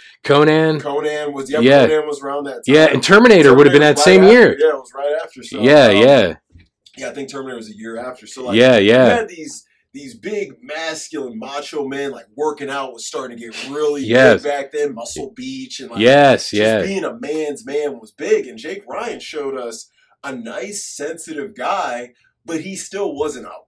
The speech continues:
Speaker 2: punk. He wasn't a loser. He was
Speaker 1: Yeah.
Speaker 2: like, you can be cool and still have emotions and be a sensitive man. You don't have to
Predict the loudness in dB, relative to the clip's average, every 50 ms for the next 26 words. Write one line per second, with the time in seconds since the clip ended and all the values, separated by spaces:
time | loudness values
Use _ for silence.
0 | _ _ _ _ _ _ -16 -10 -8 -8 -6 -8 -8 -10 -12 -10 -6 -6 -6 -6
1 | -8 -12 -18 -18 -18 -14 -10 -8 -6 -6 -8 -8 -10 -10 -10 -10 -10 -6 0 2
2 | 2 2 2 0 -2 -6 _ _ _ _ _ _ _ _ -14 -12 -12 -10 -10 -12
3 | -12 -14 -14 -16 -16 -18 -18 -18 -14 -14 -12 -10 -10 -10 -10 -10 -12 -14 -16 -18
4 | _ _ -14 -12 -12 -10 -12 -12 -14 -16 -18 -20 _ _ _ _ _ _ _ -18
5 | -16 -14 -10 -6 -6 -6 -6 -4 -6 -6 -6 -6 -8 -8 -10 -10 -10 -10 -12 -14
6 | -16 -18 -18 -16 -16 -14 -14 -14 -14 -14 -16 -16 -16 -18 -20 -18 -16 -14 -14 -12
7 | -14 -14 -16 -20 -20 -20 _ -12 -10 -10 -10 -12 -14 -16 -14 -14 -14 -16 -16 -18
8 | -16 -16 -16 -16 -16 -18 -20 -20 -20